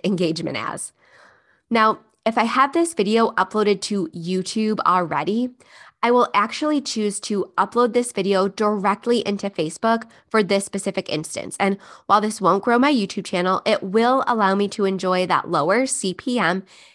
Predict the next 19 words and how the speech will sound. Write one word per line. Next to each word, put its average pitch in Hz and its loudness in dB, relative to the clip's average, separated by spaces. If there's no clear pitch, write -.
and 277 2
C 226 -2
P 196 -2
A 170 4
because 233 -2
Facebook 277 0
wants 208 0
people 226 -2
to 214 0
stay 208 -2
on 196 2
the 196 0
platform. - -4
YouTube 233 0
is 294 0
their 220 2
direct 190 0
competitor. 185 -4
So 202 0